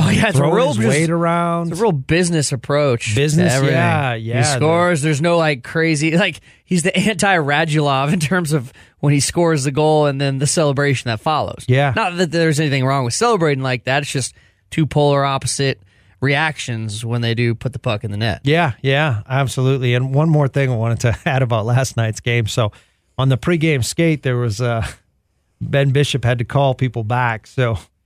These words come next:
Speaker 2: there's a little situation going. So you had Andrew Cogliano skating in his one thousandth game. You had Jason Robertson skating in his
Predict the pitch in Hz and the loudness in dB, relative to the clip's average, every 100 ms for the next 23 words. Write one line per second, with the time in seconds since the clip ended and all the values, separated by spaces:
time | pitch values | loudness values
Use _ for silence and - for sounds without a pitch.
0 | _ _ 151 143 165 185 - 165 - 156 | _ _ -2 0 2 2 2 0 2 2
1 | 170 - 135 113 110 104 - 123 131 123 | 2 0 -2 -2 -2 -4 -2 0 0 0
2 | 147 151 165 - 151 147 139 135 139 143 | -2 -2 -2 -2 -2 0 0 0 0 -2
3 | - 139 139 135 123 113 120 110 117 123 | -2 -4 -2 0 2 2 2 0 -2 0
4 | 131 131 139 139 123 101 113 120 131 - | 0 0 0 0 -2 -4 -4 -4 -4 -8
5 | _ _ - 131 113 143 139 - 135 131 | _ _ 0 0 2 0 0 0 0 0
6 | 135 127 127 113 - - 127 123 120 113 | -2 -4 -2 -2 -2 -4 -2 0 0 2
7 | 117 113 - | 0 0 -4